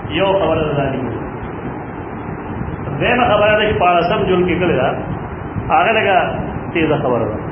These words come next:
ابو بکر قفال یو معتزلی دی.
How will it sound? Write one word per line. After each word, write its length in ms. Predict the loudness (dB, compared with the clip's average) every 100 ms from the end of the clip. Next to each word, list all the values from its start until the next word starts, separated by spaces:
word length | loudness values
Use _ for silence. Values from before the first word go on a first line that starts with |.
| -8 -8 -6 -6 -6 -8 -8 -8 -8 -10 -10 -10 -8 -8 -8 -8 -8 -8 -6 -6 -6 -8 -8 -8 -8 -2 2
ابو 140 | 4 4
بکر 280 | 2 2 2 2
قفال 420 | 2 4 4 4 2
یو 120 | 2
معتزلی 560 | 2 2 0 -2 0
دی. 120 | 0